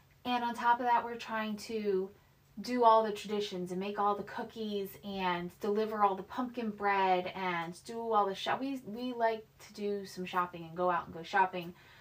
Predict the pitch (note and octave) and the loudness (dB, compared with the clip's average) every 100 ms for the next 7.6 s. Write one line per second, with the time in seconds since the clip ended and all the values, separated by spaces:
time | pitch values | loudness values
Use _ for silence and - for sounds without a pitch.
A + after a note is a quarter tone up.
0 | - - _ - G#3 G3+ G#3 G#3 - - | -20 -20 _ -4 2 2 2 -4 -10 -10
1 | A3 A3 G#3+ A3 D4 - B3+ C4 A3+ F#3+ | -4 -2 4 6 6 2 -4 0 0 0
2 | F3 F3 A#3+ B3+ - A3+ G#3 G3+ F#3 F3+ | 0 2 2 0 -10 -8 -4 2 2 2
3 | F#3+ C#4 D#4+ - E3+ F3 F#3 F#3 F3+ F3 | -2 -4 -6 -2 -2 -2 -8 -8 -8 -8
4 | E3 E3 E3+ C#3+ C3+ - C#4 C#4+ C4+ C4 | -8 -8 -8 -8 -10 -10 -6 4 4 4
5 | B3 B3 A#3+ B3+ A#3+ G#3+ G3+ - C#4+ C#4 | 0 -4 -6 -4 -4 -4 -10 -10 -12 -10
6 | C4 B3 B3+ G#3 - D#3+ - - F#3 D3+ | -8 -4 -4 -4 -6 -6 -6 -8 -8 -8
7 | C#3 B2 A#2 C#3+ E2+ - | -10 -10 -12 -12 -14 -14